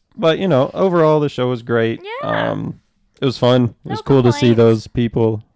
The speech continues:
Speaker 1: up there and, uh,
Speaker 2: You
Speaker 1: those
Speaker 2: know.
Speaker 1: guys having fun. Also, Mary J. Blige, she still sounds good at
Speaker 2: Oh,
Speaker 1: fifty
Speaker 2: she
Speaker 1: or
Speaker 2: is
Speaker 1: whatever she is.
Speaker 2: fantastic.
Speaker 1: Um, so it was cool. It was
Speaker 2: Yeah.
Speaker 1: a cool show.
Speaker 2: Throwback. Loved it.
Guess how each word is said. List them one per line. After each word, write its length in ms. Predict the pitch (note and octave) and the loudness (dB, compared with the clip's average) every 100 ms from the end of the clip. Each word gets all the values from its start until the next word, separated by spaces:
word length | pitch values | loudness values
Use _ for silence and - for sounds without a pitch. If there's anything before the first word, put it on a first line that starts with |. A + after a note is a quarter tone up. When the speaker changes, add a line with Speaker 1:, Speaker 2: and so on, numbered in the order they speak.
| - | -10
Speaker 1:
up 220 | A#2+ - | -8 -2
there 500 | A2+ G#2+ G#2+ G2+ C3+ - | 0 2 0 -4 -10 -6
and, 420 | G#2+ G#2 G#2 G2+ | -2 0 0 0
uh, 200 | G2+ G2+ | 0 -2
Speaker 2:
You 60 | G2+ | -2
Speaker 1:
those 140 | G#2+ | -2
Speaker 2:
know. 60 | G2+ | 0
Speaker 1:
guys 200 | A2 G#2 | 2 2
having 200 | A2+ G#2 | 0 0
fun. 200 | A2+ A2+ | 0 0
Also, 300 | G#2+ A2+ - | 2 0 0
Mary 240 | A2+ A2+ A2 | 0 0 0
J. 140 | G#2+ | 0
Blige, 340 | G#2 G#2+ A2 G2+ | 0 0 0 -2
she 200 | B2+ A#2+ | -4 -2
still 260 | A#2 G#2+ | 0 0
sounds 320 | - A2 G2+ | -2 -4 -4
good 220 | A2+ G#3 G#2+ | -2 -4 -4
at 80 | - _ _ - | -10 _ _ -12
Speaker 2:
Oh, 160 | C#4 F4 | -6 -4
Speaker 1:
fifty 180 | D4 G#2 | -2 0
Speaker 2:
she 80 | |
Speaker 1:
or 40 | G2+ | 2
Speaker 2:
is 40 | |
Speaker 1:
whatever 260 | G2+ G2+ G2 | 2 0 -2
she 160 | G2 | -4
is. 300 | G#2+ G2+ G#2 | -2 -2 -4
Speaker 2:
fantastic. 240 | - G#2+ _ _ _ _ _ | -10 -20 _ _ _ _ _
Speaker 1:
Um, 680 | - G#2 G#2+ G#2 - - D3+ - _ _ - | -4 0 0 -2 -4 -6 -8 -14 _ _ -2
so 80 | D#3+ | 0
it 40 | |
was 80 | E3 | 0
cool. 260 | - F3 F#2+ B2+ | 2 0 0 -8
It 60 | |
was 80 | D3 | -10
Speaker 2:
Yeah. 80 | - | -4
Speaker 1:
a 20 | |
cool 120 | C3+ A#2+ | -2 -2
show. 200 | A2+ F2+ _ | -4 -8 _
Speaker 2:
Throwback. 460 | C4+ C#4 B3+ G3+ - | -12 -10 -10 -12 -16
Loved 260 | B3 C4 A#3 | -14 -14 -14
it. 240 | - _ | -20 _